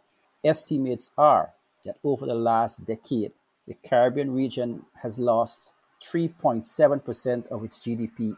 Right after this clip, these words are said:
on an annualized basis. Now, these are just the economic costs that we speak of. The socio-economic cost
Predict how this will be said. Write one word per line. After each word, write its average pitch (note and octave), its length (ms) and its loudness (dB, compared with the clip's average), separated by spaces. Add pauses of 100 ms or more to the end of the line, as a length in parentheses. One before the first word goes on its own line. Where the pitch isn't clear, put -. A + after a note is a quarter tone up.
on A2+ 100 -2
an G#2+ 140 -6 (100)
annualized A2 720 -2
basis. - 500 -6 (640)
Now, A#2 140 0
these D3+ 260 4
are C#3 100 4
just B2 340 0
the B2+ 140 -8
economic A#2 580 -2
costs - 540 4 (160)
that - 160 -12
we A2+ 120 -4
speak - 340 -8
of. - 160 -10 (800)
The B2+ 100 -8
socio-economic C3+ 1800 -2
cost A2+ 440 -4